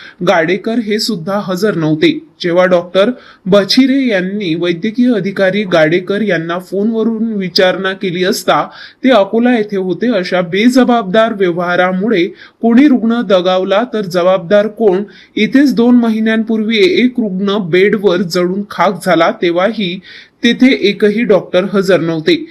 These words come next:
अशा बेजबाबदार डॉक्टरांवर कारवाई झालीच पाहिजे, अशी मागणी जोर धरत आहे.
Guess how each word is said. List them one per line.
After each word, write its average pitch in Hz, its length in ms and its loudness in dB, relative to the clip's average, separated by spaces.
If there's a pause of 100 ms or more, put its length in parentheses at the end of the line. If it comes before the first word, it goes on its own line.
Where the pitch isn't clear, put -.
(220)
अशा 208 400 2
बेजबाबदार 208 800 0
डॉक्टरांवर 196 760 0
कारवाई 180 400 0
झालीच 180 440 -2
पाहिजे, 202 380 0
अशी 190 200 -2
मागणी 175 420 -2
जोर 165 300 0
धरत 180 340 0
आहे. 175 220 0